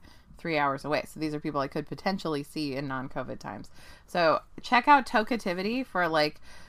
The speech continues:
um, connections now, like that. So this, we're shifting into my section of this episode where we're gonna, uh, level up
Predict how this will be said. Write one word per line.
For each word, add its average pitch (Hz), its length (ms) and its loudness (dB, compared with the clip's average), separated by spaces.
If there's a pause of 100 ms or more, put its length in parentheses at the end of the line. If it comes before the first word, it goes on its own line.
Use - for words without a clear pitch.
(120)
um, 147 560 6
connections 175 840 -2
now, 160 420 2
like 185 220 0
that. 196 280 8 (220)
So 208 240 10
this, 220 320 0
we're 196 260 0
shifting 254 500 0
into 208 180 0
my 175 160 2
section 175 320 0
of 160 100 -4
this 165 160 -6
episode 151 380 0
where 143 160 2
we're 147 100 -4
gonna, 143 320 -2 (100)
uh, 143 360 4 (280)
level 220 640 6
up 170 320 10